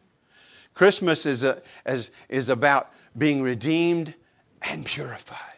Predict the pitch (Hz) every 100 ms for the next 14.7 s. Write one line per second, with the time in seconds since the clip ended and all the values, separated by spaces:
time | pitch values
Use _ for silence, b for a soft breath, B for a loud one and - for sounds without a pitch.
0 | _ _ _ _ _ _ _ _ _ b
1 | b b b 113 160 147 131 110 160 170
2 | 170 156 B B - 143 131 131 139 139
3 | 131 131 123 117 98 - 170 160 156 -
4 | 143 156 151 147 B B - 156 147 139
5 | 135 131 135 - 117 95 - - B 139
6 | 131 135 147 151 123 127 139 131 127 120
7 | 127 131 123 104 156 165 - 156 - 151
8 | 143 B B B 131 127 180 185 165 135
9 | 117 147 147 120 110 104 110 175 175 180
10 | 170 151 - 160 160 143 120 131 131 147
11 | 156 - - 135 120 - 131 113 - -
12 | - 123 110 147 139 139 135 151 160 143
13 | 160 151 - 139 120 117 - 139 120 123
14 | - - 117 - 127 110